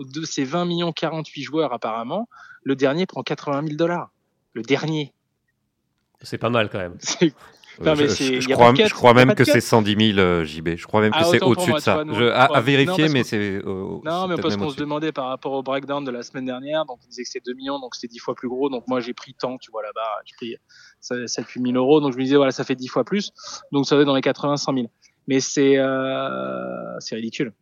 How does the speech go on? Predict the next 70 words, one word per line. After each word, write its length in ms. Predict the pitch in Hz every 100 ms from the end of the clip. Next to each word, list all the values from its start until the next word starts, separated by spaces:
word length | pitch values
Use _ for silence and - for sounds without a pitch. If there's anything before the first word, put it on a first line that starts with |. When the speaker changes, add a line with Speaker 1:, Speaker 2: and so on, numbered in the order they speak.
| -
Speaker 1:
Trois 180 | -
tours, 220 | 139 185 -
je 60 |
crois. 180 | - - _ -
C'est 100 | -
trois 160 | 160
tours, 160 | 156 226
non ? 140 | 220 - _
Speaker 3:
Il 40 | -
Speaker 1:
Ouais, 40 | 120
Speaker 3:
faut 60 | 120
Speaker 1:
je 40 |
Speaker 3:
demander 20 |
Speaker 1:
crois 140 | 117 120
que 20 |
je 60 |
suis 240 | 131 135 127
Speaker 3:
l'autorisation 380 | 127 123 - 127
au 20 |
P 140 | 123 113
G 160 | 107
A 40 | 110
Tour, 260 | - 95
donc, 260 | 85 82 -
euh, 300 | 80 80 80
J 160 | 80
B, 100 | 92
si 120 | 123 -
tu 100 | 110
veux 80 |
jouer, 100 | 95
tu 140 | 127 95
demandes 260 | 98 113
l'autorisation 600 | 117 - 107 101 92 - 113
à 80 |
Jay 160 | 87 95
Monahan. 400 | 98 95 90 85 76 240
Speaker 1:
<laughs> 140 | -
Speaker 2:
Alors, 180 | 202 127
il 20 |
y 40 |
a 40 | 135
quand 140 | 175
même 120 | 180
quelques 160 | 165 147
Speaker 1:
Ouais, 60 | 139
je 60 |
vais 60 | 139
Speaker 2:
ru-, 60 | 139
Speaker 1:
les 120 | 139
appeler. 280 | 127 139 135 _
Speaker 2:
il 60 | 127
y 40 |
a 40 | 113
quelques 220 | 131 139
rumeurs 400 | 131 139 151 143
de 80 | 117
Ian 220 | 120 120
Poulter, 480 | 131 127 156 156 156 147
de 360 | 123 113 110 107
Lee 140 | 110 117
Westwood, 720 | 131 131 - 151 147 131 117
que 180 | 127 117
je 60 |
crois 120 | -
Kevin 380 | 143 143 135 147
Na, 120 | 151
Bubba 240 | 147 135 131
Speaker 3:
Louis, 60 |
Speaker 2:
Watson, 320 | 135 120 160